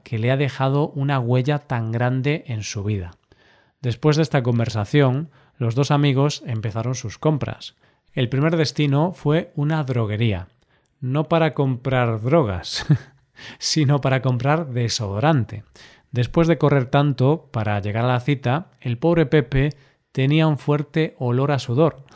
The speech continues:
<laughs> Ojalá que estos dos amigos encontraran un buen desodorante que ayudará a eliminar o cubrir el olor de Pepe. Mientras Pepe intenta buscar la solución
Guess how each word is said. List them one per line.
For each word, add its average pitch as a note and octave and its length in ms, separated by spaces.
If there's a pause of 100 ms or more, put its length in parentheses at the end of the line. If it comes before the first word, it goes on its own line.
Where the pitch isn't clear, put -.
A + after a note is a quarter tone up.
<laughs> - 960
Ojalá B2 680
que C3 100
estos B2 260
dos B2+ 180
amigos A#2+ 500
encontraran A#2 840
un A#2 160
buen B2+ 200
desodorante A#2+ 920 (240)
que A2+ 140
ayudará G#2+ 580
a G#2+ 140
eliminar G#2+ 680 (240)
o E3 180
cubrir D3 500 (280)
el A#2 160
olor G#2+ 240
de G2 100
Pepe. A#2+ 340 (560)
Mientras C#3 420
Pepe F#3 520
intenta B2+ 440
buscar C3 460
la A#2 120
solución D3 640